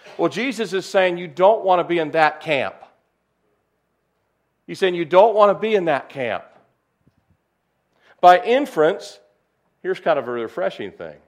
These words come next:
By inference, there are those who are not in that camp. Does that make sense? Woe to him who they come from says that there's also people that these things are not coming from.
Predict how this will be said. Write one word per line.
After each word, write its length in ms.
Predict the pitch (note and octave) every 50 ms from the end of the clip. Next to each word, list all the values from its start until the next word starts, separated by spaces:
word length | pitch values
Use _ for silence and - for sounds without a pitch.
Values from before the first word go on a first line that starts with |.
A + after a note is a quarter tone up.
| _ _ _ _
By 140 | - B2 B2
inference, 540 | B2 - E3 G#3 B3+ - - - G#2 G#2 -
there 200 | - B2 B2+ C3+
are 60 | B2+ A2+
those 280 | A2+ B2+ C3+ C#3 C#3
who 100 | - D#3
are 80 | D#3 D#3
not 380 | D#3 D#3+ F3+ G#3+ A3+ - -
in 160 | C3 A#2+ A2+ G2+
that 260 | F#2+ F2 F#2 - _
camp. 300 | - - F2+ D#2 C#2 -
Does 760 | _ _ _ _ _ _ _ _ _ _ _ _ _ _ -
that 120 | - E3
make 160 | F3 F3+ E3 F3
sense? 400 | - F3 E3 F3+ A3 G#3 - - - _ _ _ _ _ _ _
Woe 300 | - D3+ F3 G#3 A#3 A#3+
to 220 | A#3 A#3 A3+ G#3+ G3
him 320 | C#3+ C#3 E3+ G3+ G#3 G3 D#3+
who 240 | E3+ F#3 F#3 E3+
they 240 | D#3 E3 E3+ E3+ E3+
come 300 | E3+ - G3+ A#3+ C#4+ C4+
from 340 | - - D#3 C3+ C#3 D3+ E3+ - - - - _
says 320 | - - - G3+ F#3+ F3 F#3+
that 120 | G3 F#3
there's 180 | F#3+ F#3 F3+ C#3+
also 320 | F3 G3 A#3 B3 B3 G#3
people 280 | F#3 - F#3+ G3 G3 G3+
that 160 | F#3+ G3+ G3
these 220 | G#3 G#3+ A3 G3+ -
things 220 | A3+ A3+ A3+ G3+
are 80 | A3 A3
not 380 | G#3 G3+ G#3 A#3 B3+ - -
coming 320 | - F3 D#3+ C#3+ C3+ A#2+ A2
from. 380 | - - C3 G#2 F2 D#2+ D#2